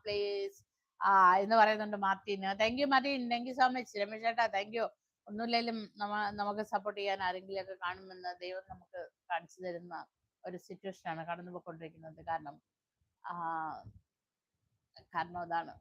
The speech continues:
ഇനി എനിക്ക് സെൻഡ് ചെയ്യാൻ വയ്യ. അപ്പൊ ലൈക്ക് അടിച്ച് കയറി വന്നേ. എന്തുപറ്റി, എന്തുപറ്റി, എന്തുപറ്റി, എന്തുപറ്റി? കുറഞ്ഞല്ലോ, കുറഞ്ഞല്ലോ. ആ ഹേർട്ടിന്റെ ബട്ടൺ ഒന്ന് അമർത്തിയേ. അവി, അവി.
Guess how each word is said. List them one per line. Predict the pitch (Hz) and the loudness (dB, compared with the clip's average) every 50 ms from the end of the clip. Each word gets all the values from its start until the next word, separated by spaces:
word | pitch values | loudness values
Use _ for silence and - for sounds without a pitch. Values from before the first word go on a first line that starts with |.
| _ - | _ -16
ഇനി | 180 180 180 180 180 175 170 | -14 -12 -12 -12 -12 -12 -14
എനിക്ക് | 175 180 175 180 | -14 -16 -14 -16
സെൻഡ് | 175 - - 202 208 233 | -16 -10 -8 -6 0 2
ചെയ്യാൻ | 233 220 202 190 185 196 | 4 4 4 2 0 -2
വയ്യ. | 226 254 262 240 202 170 156 135 135 - - - _ - - - _ _ - - | -4 0 2 4 4 4 2 0 -4 -6 -10 -14 _ -20 -20 -20 _ _ -2 -2
അപ്പൊ | 240 233 294 | 2 4 6
ലൈക്ക് | 285 277 269 285 269 - | 8 8 8 6 6 0
അടിച്ച് | 285 277 247 302 | 0 0 0 0
കയറി | 269 269 262 | 0 2 2
വന്നേ. | 262 262 247 254 254 254 247 | 2 0 0 -2 -4 -4 -4
എന്തുപറ്റി, | 247 240 269 254 262 277 269 269 269 269 262 262 262 247 | -4 -4 -4 -6 -6 -8 -8 -6 -4 -4 -4 -2 -2 -2
എന്തുപറ്റി, | 233 233 262 269 233 262 | -2 -2 -6 -6 -4 -4
എന്തുപറ്റി, | 262 247 240 233 277 277 - 277 | -4 -4 -4 -4 -6 -6 -6 -8
എന്തുപറ്റി? | 262 254 247 277 294 - 277 | -10 -8 -6 -6 -8 -8 -6
കുറഞ്ഞല്ലോ, | - - 247 240 240 254 277 277 277 269 247 | 0 4 4 4 4 4 -2 -2 0 0 2
കുറഞ്ഞല്ലോ. | - 240 233 240 254 269 269 262 262 254 | 2 2 0 0 -2 -4 -4 0 4 6
ആ | 240 240 | 8 8
ഹേർട്ടിന്റെ | 240 - 262 247 254 254 - 277 277 285 285 277 | 8 8 6 6 6 6 2 -8 -4 -2 -2 -2
ബട്ടൺ | 226 220 226 226 277 269 | 0 0 -2 -2 -2 -10
ഒന്ന് | 262 254 254 | -6 -4 -2
അമർത്തിയേ. | 247 240 240 240 - 262 254 240 226 233 - _ _ - _ _ _ _ _ _ _ _ _ - | 2 2 2 0 0 -8 -6 -6 -6 -8 -10 _ _ -20 _ _ _ _ _ _ _ _ _ 4
അവി, | 226 247 285 320 | 4 6 8 8
അവി. | 320 302 277 311 330 359 381 349 - - | 8 8 8 6 4 2 2 0 -4 -12